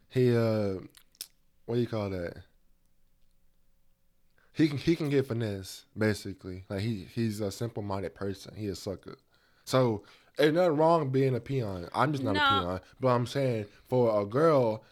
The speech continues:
Speaker 1: to, to like a dude that's a peon, that's a good, that means that's good for you. He's good for you. But as far as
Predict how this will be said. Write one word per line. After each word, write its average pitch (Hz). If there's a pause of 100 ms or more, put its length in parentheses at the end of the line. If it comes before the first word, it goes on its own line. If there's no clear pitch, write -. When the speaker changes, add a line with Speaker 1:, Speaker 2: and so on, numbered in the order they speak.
(160)
Speaker 1:
to, 135
to 131
like 127
a 160
dude 160
that's 170
a 139
peon, 180
that's 170
a 131
good, 147
that 160
means 151
that's 135
good 123
for 135
you. 185 (280)
He's 147
good 135
for 117
you. 110 (240)
But 123
as 110
far 131
as 117